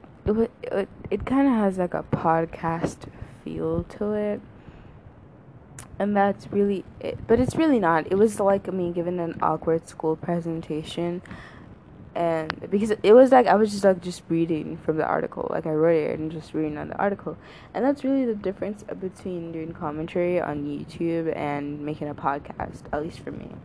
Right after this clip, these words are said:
Like, when I'm doing a podcast, I feel like I'm, like, talking to a person. You know, it feels more natural, I guess, than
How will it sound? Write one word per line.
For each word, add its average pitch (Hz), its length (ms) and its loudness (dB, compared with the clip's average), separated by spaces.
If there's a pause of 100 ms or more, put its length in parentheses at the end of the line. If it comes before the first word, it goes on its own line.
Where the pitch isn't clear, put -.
(500)
Like, 180 240 0
when 196 100 0
I'm 240 80 0
doing 269 140 2
a 247 100 2
podcast, 202 600 -2
I - 20 -4
feel 196 220 -2
like 185 180 -2
I'm, 165 260 -6
like, 160 200 -6
talking 160 580 0 (340)
to 151 300 0 (100)
a - 120 -4
person. - 380 2 (200)
You 185 80 -8
know, 220 140 0
it - 200 -2
feels 247 220 4
more 185 160 -6
natural, 156 500 -8
I - 60 -10
guess, 170 300 -8 (1700)
than 185 500 -4